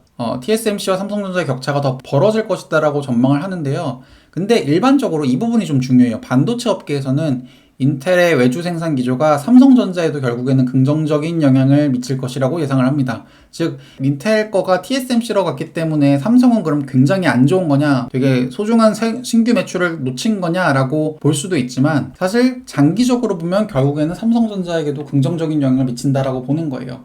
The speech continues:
그리고 그 이유에 대해서는 다시 천천히 한번 알아보도록 할게요. 티에스엠씨의 발표가 나서 하나대투증권에서 나온 레포트를 보면요. 기존의 목표 주가 육만 육천 원을 팔만 원으로 상향 조정을 합니다.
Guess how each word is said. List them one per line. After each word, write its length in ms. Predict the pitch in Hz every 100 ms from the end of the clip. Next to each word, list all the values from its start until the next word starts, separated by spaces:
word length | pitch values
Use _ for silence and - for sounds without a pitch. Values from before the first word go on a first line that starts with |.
| _ _
그리고 300 | - 151 151
그 140 | 139 160
이유에 320 | 127 160 190
대해서는 540 | 151 135 139 208 - - _ -
다시 520 | 131 139 190 208 -
천천히 480 | - 190 190 190 226
한번 280 | 196 165 131
알아보도록 600 | 117 123 110 - 107 -
할게요. 340 | 190 135 117 - _ _ _ _ _ -
티에스엠씨의 800 | 240 247 247 240 233 220 208 202
발표가 320 | 147 135 185
나서 480 | 131 117 190 147 - -
하나대투증권에서 800 | 247 269 247 233 214 196 185 175
나온 300 | 147 143 139
레포트를 480 | 120 - 139 143 135
보면요. 420 | 113 120 160 139
기존의 400 | 143 151 196 160
목표 240 | 123 -
주가 260 | 160 156 165
육만 360 | 123 151 214 165
육천 300 | 131 - 147
원을 460 | 135 135 165 247 - - _
팔만 460 | - 269 277 269 247
원으로 480 | 202 170 196 214 214
상향 380 | 208 202 196
조정을 440 | 175 151 139 135 139
합니다. 420 | 175 139 110